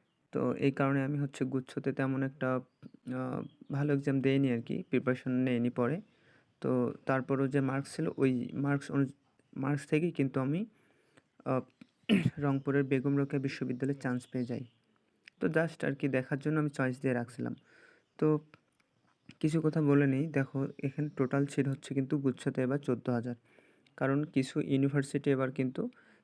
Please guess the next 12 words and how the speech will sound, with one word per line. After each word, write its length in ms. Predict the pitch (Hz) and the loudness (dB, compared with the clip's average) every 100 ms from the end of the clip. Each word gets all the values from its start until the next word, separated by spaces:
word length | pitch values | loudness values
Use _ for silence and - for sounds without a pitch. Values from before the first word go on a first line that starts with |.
| - | -6
এখান 240 | 139 151 | 0 0
থেকে 220 | 143 143 | 2 2
বের 200 | 127 131 | 4 2
হয়ে 180 | 131 120 | 2 0
গেছে, 260 | 117 117 120 | 0 0 0
যেমন 300 | 123 123 127 | 2 2 0
হচ্ছে 360 | 131 127 - | -2 -6 -4
জগন্নাথ 520 | 123 127 127 127 123 - | 2 4 4 0 -2 -2
ইউনিভার্সিটি, 720 | 123 127 127 120 120 120 120 - _ _ _ _ | 0 0 -2 -6 -8 -6 -6 -10 _ _ _ _
তারপর 320 | - 127 127 | -8 -4 -4
হচ্ছে 240 | 131 - 131 | -6 -6 -8
হাজী, 400 | 117 127 123 | -6 -6 -6